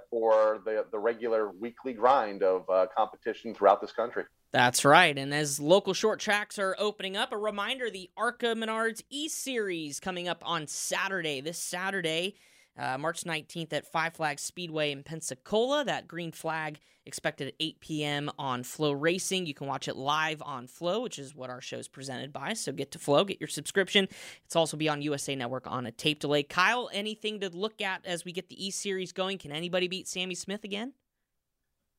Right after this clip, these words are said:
Speaker 1: I don't know. Um, I think he's in, in, I don't wanna say he's in a league of his own, but it'll be interesting to see what happens. You mentioned Daniel Dye a, a little bit earlier. I think, uh, he is, he is in that ballpark. And obviously, you know,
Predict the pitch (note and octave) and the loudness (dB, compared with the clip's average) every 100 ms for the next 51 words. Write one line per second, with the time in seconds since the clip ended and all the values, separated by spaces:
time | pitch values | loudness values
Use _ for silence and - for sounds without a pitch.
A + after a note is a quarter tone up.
0 | _ _ _ _ _ - C4 D#4 C#4 - | _ _ _ _ _ 2 4 4 4 2
1 | - - D3+ D#3+ D3+ C#3 C#3 C#3 G3+ - | -2 2 4 4 2 -2 -2 -2 -4 -8
2 | E3 F3 D#3+ - E3+ D#3 D3+ - - D#3 | -6 -4 -4 -4 -4 -4 -6 -4 0 2
3 | D#3+ C3 C#3+ B2 B2 A#2 G#2+ A#2+ C#3 C3 | 2 0 -2 -4 -6 -2 -2 -2 -2 -4
4 | A#2 B2 B2 A#2 C#3 C#3 A2+ A2+ G#2+ A2+ | -2 -4 -2 0 0 2 2 2 0 -2
5 | A2 G#2+ - A#2+ A2 - A#2 A#2 G#2 G#2 | -4 -6 -6 -2 -2 4 6 10 10 10
6 | G#2+ - A#2+ - G#2 - G#2 G#2+ G#2+ G2+ | 4 2 -8 -6 -6 -4 0 2 4 4
7 | G#2+ G#2 A2+ G#2+ F#2 G2 G2+ G2+ G2 G2+ | 6 6 6 2 0 -4 -6 -6 -4 -2
8 | A2+ A#2 G#2+ F#2 G#2 G2 - G2 G2 G2+ | -2 0 0 0 -6 -12 -2 2 4 4
9 | G2 A2 A2+ A#2 - _ - - - - | 2 -4 -8 -8 -10 _ -20 -20 -20 2
10 | C#3 C3+ B2+ B2+ A#2+ A#2 A2+ A#2 A#2 A#2 | 6 8 6 4 2 2 2 4 4 2
11 | A#2+ B2 - G2+ G2+ G#2 G2+ A2 G#2+ G2 | 0 0 -2 -4 -2 -4 -2 -2 -2 -2
12 | F#2+ G2 | -4 -6